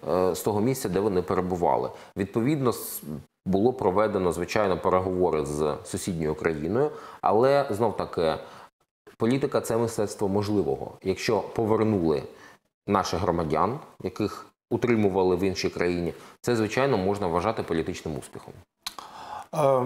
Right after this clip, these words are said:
Speaker 2: ви згадали про візит до Японії, який буквально на днях відбувся. Е, зокрема, там відбулась зустріч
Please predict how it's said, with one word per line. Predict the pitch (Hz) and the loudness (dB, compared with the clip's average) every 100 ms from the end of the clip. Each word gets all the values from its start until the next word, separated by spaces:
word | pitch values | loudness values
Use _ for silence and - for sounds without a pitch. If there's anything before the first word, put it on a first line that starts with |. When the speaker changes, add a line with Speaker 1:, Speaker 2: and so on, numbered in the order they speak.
| 147 156 | -2 -6
Speaker 2:
ви | 175 156 | -2 2
згадали | 156 156 147 139 127 | 2 2 2 2 2
про | 120 135 | 0 2
візит | 135 131 123 117 | 2 2 0 0
до | 127 | 2
Японії, | 127 123 190 190 165 120 107 110 | 2 2 2 2 4 4 4 4
який | 107 - 104 101 | 0 0 2 2
буквально | 101 104 120 104 104 | 2 -2 0 0 0
на | 107 104 | -4 -2
днях | 107 104 - | 0 -2 0
відбувся. | 104 104 101 95 110 104 165 - - | -4 0 -2 -2 -4 -6 -8 -8 -2
Е, | 120 117 120 127 | 2 4 4 4
зокрема, | 127 151 165 175 196 | 4 2 2 4 2
там | 185 147 | 2 0
відбулась | 139 131 139 151 147 | 0 2 2 2 2
зустріч | 147 147 - 139 127 - | 2 0 0 0 0 2